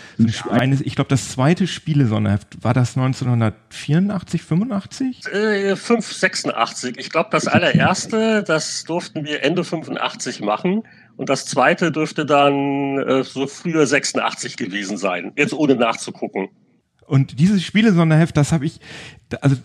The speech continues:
Speaker 1: ich, das war, ich, wie alt? Ich bin achtundsiebzig geboren, äh, das heißt, ich war dann, äh, äh, ja, ich war dann so, ja, acht Jahre alt, ne? Ja. Und ich hab das rauf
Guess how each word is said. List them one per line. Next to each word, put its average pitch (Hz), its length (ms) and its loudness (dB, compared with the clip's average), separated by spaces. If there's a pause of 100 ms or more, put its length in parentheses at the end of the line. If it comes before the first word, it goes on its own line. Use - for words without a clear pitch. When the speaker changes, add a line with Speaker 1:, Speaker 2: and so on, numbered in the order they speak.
(100)
Speaker 1:
ich, - 280 -4
das 139 200 2
war, 147 340 2 (460)
ich, 131 200 -2
wie 131 240 0
alt? 135 200 2
Ich - 120 -4
bin 131 200 0
achtundsiebzig 151 720 -4
geboren, 143 600 -2
äh, 131 340 -2
das 127 200 -2
heißt, 135 260 0
ich - 260 -10
war 123 200 4
dann, 123 340 2
äh, 120 580 4 (680)
äh, 123 180 6
ja, 127 180 6
ich 107 100 2
war 127 120 4
dann 120 80 4
so, - 180 -4 (260)
ja, 127 220 0
acht - 160 -6
Jahre 135 260 2
alt, 53 220 -6
ne? 185 180 2
Ja. 92 280 -2 (440)
Und 127 240 2
ich - 120 0
hab 170 100 2
das - 420 0
rauf 214 360 -2